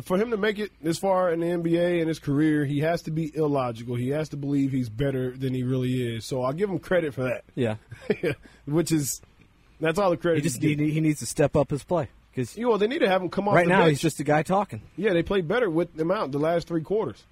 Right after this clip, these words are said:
Speaker 1: So I still have the Lakers in that, uh, series in five or six games. What y'all got?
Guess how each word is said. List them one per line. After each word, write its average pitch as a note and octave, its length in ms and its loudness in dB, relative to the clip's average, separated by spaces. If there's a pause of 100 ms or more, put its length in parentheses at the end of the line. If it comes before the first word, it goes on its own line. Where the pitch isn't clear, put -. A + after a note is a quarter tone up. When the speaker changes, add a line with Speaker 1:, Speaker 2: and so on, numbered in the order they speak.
(920)
Speaker 1:
So F#3+ 300 0 (160)
I A3+ 140 -2
still B3 220 0
have G#3+ 120 -2
the F3 80 -4
Lakers F3 320 -2
in E3 120 0
that, E3 200 0
uh, D#3 140 0
series C#3+ 580 0
in C3+ 140 -2
five D#3 260 -2
or C#3 80 -4
six B2+ 260 -6
games. A2+ 280 -8
What C#3+ 140 -6
y'all C3+ 100 -2
got? A2 200 -8